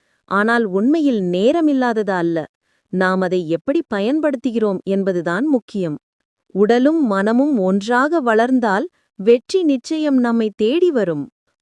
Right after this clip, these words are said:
ஒரு காலை நடை, ஒரு மாலை வாசிப்பு, ஒரு சிறிய இலக்கு பட்டியல்,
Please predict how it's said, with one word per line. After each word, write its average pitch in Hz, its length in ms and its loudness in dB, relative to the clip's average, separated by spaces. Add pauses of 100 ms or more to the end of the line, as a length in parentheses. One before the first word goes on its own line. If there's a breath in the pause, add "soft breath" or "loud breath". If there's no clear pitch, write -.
(180)
ஒரு 240 300 4
காலை 254 440 2
நடை, 240 460 0
ஒரு 254 240 4
மாலை 220 420 0
வாசிப்பு, 208 720 -2
ஒரு 277 220 2
சிறிய 320 400 0
இலக்கு 277 460 -2
பட்டியல், 185 480 -2